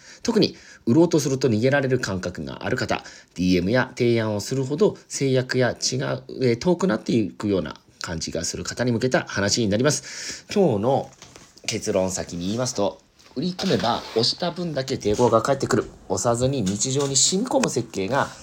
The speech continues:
お願いされる状況を作りますよという話です。最後に今日から使える自分の発信がプッシュ型か浸透型かを確認する一つの問いお渡ししてまいりますのでお楽しみに。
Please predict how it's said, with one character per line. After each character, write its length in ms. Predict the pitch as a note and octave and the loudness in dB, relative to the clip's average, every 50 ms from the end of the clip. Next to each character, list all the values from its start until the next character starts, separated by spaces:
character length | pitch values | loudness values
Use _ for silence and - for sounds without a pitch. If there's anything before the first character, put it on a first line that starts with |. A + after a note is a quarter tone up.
| - - - | -20 -12 -6
お 100 | D#2 G#2+ | -4 -2
願 280 | B2+ C3 C3 C3 A#2+ A#2 | 0 0 2 2 2 0
い 40 | A2 | 0
さ 140 | - A2 G#2 | -2 -2 -2
れ 80 | G2 | -2
る 140 | F#2 G2 F#2 | -2 -2 -4
状 180 | F2 G#2 G#2+ G2+ | -2 0 0 0
況 180 | G2+ - F#2 | 0 -2 -4
を 80 | F2 F2 | -4 -4
作 180 | - - - | -6 -8 -6
り 80 | C#3 D3+ | -4 -2
ま 100 | D#3 D#3+ | -2 -2
す 120 | D3+ - C3+ | -2 -2 -2
よ 120 | D3 D3 | -2 0
と 140 | D3 - - | 0 -2 -2
い 100 | - G#2 | 0 0
う 100 | G#2 G2 | 0 0
話 320 | F#2 - F#2 F#2 F2+ - | 0 -2 -4 -4 -4 -4
で 100 | C#2 B1 | -6 -6
す。 480 | - - - - - - - - - - | -8 -10 -14 -20 -20 -20 -20 -20 -20 -8
最 160 | - - G#3 F#3 | -2 0 0 2
後 80 | E3 | 2
に 160 | A#2+ F2 - - | 0 -2 -2 0
今 120 | - C3 B2+ | 0 2 2
日 20 | |
か 100 | - G2 | 2 2
ら 100 | F#2 F2+ | 0 0
使 200 | - - - D#2+ | -4 -4 -4 -2
え 60 | D2+ | -2
る 140 | C#2+ C2 - | -2 -2 -4
自 180 | - - F#2+ G#2+ | -6 -6 -6 -4
分 160 | B2+ D3+ D#3+ | -2 -2 -2
の 60 | D#3+ | -2
発 180 | D3 C#3+ C3 - | -2 -2 -2 -2
信 140 | - B2+ A#2+ | 0 0 0
が 240 | A#2+ A2+ A2 - - | 0 0 0 -2 -2
プ 60 | - | -4
ッ 40 | F2+ | -4
シ 140 | - - A2+ | -4 -2 -2
ュ 20 | G#2+ | -2
型 200 | G2+ - G2 F#2 | -2 -2 -2 0
か 220 | - F#2+ F2 E2+ | 2 2 2 2
浸 220 | - - G#2 A2 | 0 -4 -4 -4
透 100 | - G2+ | -2 -2
型 240 | F#2+ F#2+ F2+ - F2 | -2 -2 -4 -6 -6
か 160 | F2+ - E2 | -4 -2 -2
を 40 | D2 | -2
確 220 | - - - - A#2+ | -2 -4 -6 -4 -4
認 100 | A#2+ A#2 | -4 -2
す 100 | C3+ B2+ | -2 -2
る 100 | - - | -2 -4
一 200 | - - G#2+ F#2 | -4 -2 -2 -2
つ 100 | - E2 | -2 -4
の 100 | D2+ D2 | -10 -6
問 180 | - A#2+ B2 A#2 | -2 0 0 0
い 100 | - - - | -2 -6 -4
お 60 | E2+ | 0
渡 220 | F2 D#2+ - - D#2 | 0 0 0 -2 -4
し 140 | - - D#2+ | -4 -4 -4
し 60 | - | -6
て 100 | - C#2+ | -6 -6
ま 100 | E2 G2+ | -4 -4
い 40 | A#2 | -2
り 80 | C3 C#3 | -2 -2
ま 80 | C#3+ | -2
す 100 | C3+ D3 | -2 -2
の 80 | D3 D#3+ | -2 0
で 200 | F#3 F3+ - - _ - | 0 0 -2 -4 _ -12
お 80 | - | -10
楽 180 | - - E2+ D#2 | -8 -6 -6 -4
し 100 | - - | -6 -6
み 80 | - - | -8 -10
に。 100 | - | -16